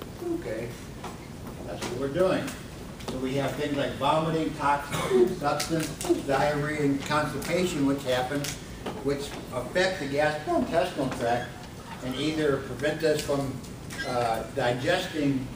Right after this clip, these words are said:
what we need to, or it, uh, uh, can be a life-threatening issue. Vomiting centers.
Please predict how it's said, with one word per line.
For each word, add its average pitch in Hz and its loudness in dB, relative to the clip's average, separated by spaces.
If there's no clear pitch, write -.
what 139 0
we 131 -2
need 156 0
to, 127 2
or 135 4
it, 165 0
uh, 131 4
uh, 110 -4
can 131 0
be 131 2
a 117 0
life-threatening 120 -2
issue. 107 -8
Vomiting 247 6
centers. 220 2